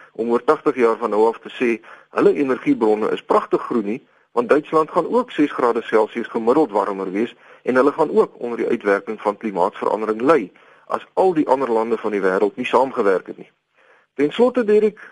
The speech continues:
is dit so dat die oorgang van een tipe energie nie 'n eensklapse ding is nie. Dit neem tyd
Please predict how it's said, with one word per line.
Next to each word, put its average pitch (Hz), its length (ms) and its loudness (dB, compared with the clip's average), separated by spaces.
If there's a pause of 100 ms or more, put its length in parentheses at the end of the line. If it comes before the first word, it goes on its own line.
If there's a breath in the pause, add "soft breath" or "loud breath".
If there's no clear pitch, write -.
is 208 160 0
dit 226 160 0
so - 160 2
dat 160 120 2
die 127 160 -2
oorgang 165 480 0
van 120 200 -2
een 165 220 2
tipe 160 280 -2
energie 120 560 -2 (260 soft breath)
nie 190 240 0
'n 151 160 4
eensklapse 151 680 -2
ding 104 200 -2
is 90 140 -4
nie. - 140 -20 (320)
Dit 101 140 -10
neem 117 280 0
tyd 247 220 -2